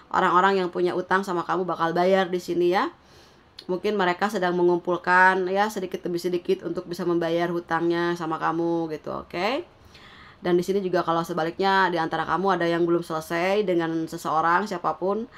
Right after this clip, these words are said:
ada unfinished business-nya gitu, tolong kamu nanti bisa dikomunikasikan berapapun kemampuan kamu, karena segala sesuatu harus ada penyelesaian ya, biar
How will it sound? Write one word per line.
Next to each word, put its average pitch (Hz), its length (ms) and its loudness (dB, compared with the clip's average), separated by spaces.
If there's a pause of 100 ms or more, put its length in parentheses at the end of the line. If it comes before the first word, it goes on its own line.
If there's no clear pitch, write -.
(280)
ada 160 400 0
unfinished 170 480 -2
business-nya 185 720 2
gitu, 175 160 -4
tolong 190 400 2
kamu 190 240 2
nanti 185 320 0
bisa 190 400 2 (240)
dikomunikasikan 190 1040 0
berapapun 170 480 -2
kemampuan 170 480 0
kamu, 196 480 0
karena 185 400 0 (320)
segala 180 240 -2
sesuatu 196 720 -2
harus 196 560 -2
ada 175 240 -4
penyelesaian 180 720 0
ya, 214 160 2
biar 175 320 0